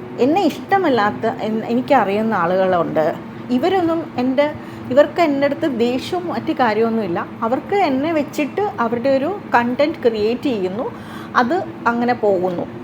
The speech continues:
അവർക്ക് ആ ഒരു ഇതേ ഉള്ളൂ, ദേഷ്യമല്ല വെറുപ്പില്ല, അവർക്ക് അവരുടെ ഒരു കാര്യം. അപ്പം പക്ഷെ അതല്ലാണ്ട് എന്നെ ഇഷ്ടമല്ല എന്ന് എനിക്കറിയുന്ന ആളുകളുണ്ട്. അപ്പോൾ, ആ, അവരിൽ ചില ആളുകൾ ആ ടൈമിൽ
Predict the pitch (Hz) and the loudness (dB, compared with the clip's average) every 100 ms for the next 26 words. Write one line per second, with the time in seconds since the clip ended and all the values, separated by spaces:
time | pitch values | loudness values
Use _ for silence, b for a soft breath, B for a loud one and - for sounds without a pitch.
0 | 311 302 339 381 349 339 403 403 349 254 | 0 2 2 4 4 6 6 6 6 6
1 | 262 180 165 175 190 190 359 403 415 359 | 6 4 0 -2 0 0 0 2 2 2
2 | - 330 311 294 - 330 311 339 339 320 | 0 0 0 0 2 2 4 4 4 4
3 | 214 165 - 135 B B B B B B | 4 2 -2 -6 B B B B B B
4 | - - - 233 311 311 320 381 339 330 | -14 -12 -8 -6 -4 -4 0 0 2 2
5 | 330 330 339 320 269 269 285 349 - 254 | 0 2 2 2 2 2 2 0 -2 -4
6 | 247 - - 359 302 269 285 277 262 311 | -6 -6 -2 0 2 2 2 2 2 2
7 | 311 311 370 330 339 349 320 277 262 220 | 0 0 2 2 2 2 4 6 8 6
8 | 175 147 - - - - - - - - | 4 0 -6 -8 -12 -12 -12 -12 -12 -12
9 | B B B B - 226 226 240 - - | B B B B -4 0 2 2 0 -6
10 | - 233 240 247 - 285 302 330 320 294 | 0 4 4 4 2 2 2 2 4 4
11 | 294 285 277 277 269 269 247 247 262 254 | 6 6 6 6 6 6 6 6 4 4
12 | 247 240 240 | 4 2 2